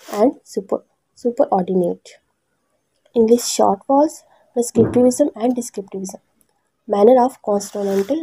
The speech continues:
articulation, elision and assignation, hyponym and polysemy, characteristics of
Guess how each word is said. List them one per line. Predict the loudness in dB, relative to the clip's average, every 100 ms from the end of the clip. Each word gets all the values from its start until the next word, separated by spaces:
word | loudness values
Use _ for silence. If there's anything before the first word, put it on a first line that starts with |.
| -10 -14 -12
articulation, | -10 -6 -6 -8 -12 -14 -18 _ _ _ _ _ _ -20 -20 _ -20 -20 _ _ _ _ 0
elision | 0 2 -2 0
and | 0 -2 -8
assignation, | -8 0 0 0 -4 -14 -14 _ _ _ _ _ _ _ -6
hyponym | -6 0 2 4 0 _ _ _ _ _
and | -4 -2 -2 -2
polysemy, | 0 0 0 0 0 -2 _ _ _ _ _ _ _ -2
characteristics | -2 2 0 0 -6 -4
of | -6